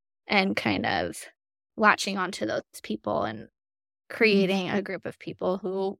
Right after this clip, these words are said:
wants to work together and wants to have that same level of communication surrounding patient care and just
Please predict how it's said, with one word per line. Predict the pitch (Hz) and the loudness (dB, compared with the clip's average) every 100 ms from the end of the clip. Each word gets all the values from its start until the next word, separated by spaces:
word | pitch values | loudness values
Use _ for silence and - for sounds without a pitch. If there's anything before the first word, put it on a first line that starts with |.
| _ | _
wants | 208 214 - - | -2 -2 -4 -6
to | 220 | -2
work | 208 - | -2 -4
together | 202 208 180 | -4 -2 -2
and | 185 185 | -4 -4
wants | - - - | -6 -8 -8
to | 208 202 | -6 -2
have | - - 220 | 0 -2 0
that | - - | -2 0
same | - - 196 | -6 -6 -2
level | - - - - | -4 0 -2 0
of | - 220 - _ _ _ _ _ - | -2 -2 -8 _ _ _ _ _ 0
communication | 233 202 190 - - - - | 4 4 4 2 0 -2 -6
surrounding | 214 - - - - | -6 -2 -2 -2 -6
patient | 220 - - 220 | -6 -4 -4 -4
care | - - - - - _ _ _ _ _ | -2 2 4 2 -2 _ _ _ _ _
and | 196 196 | -4 -2
just | 208 - | -2 -6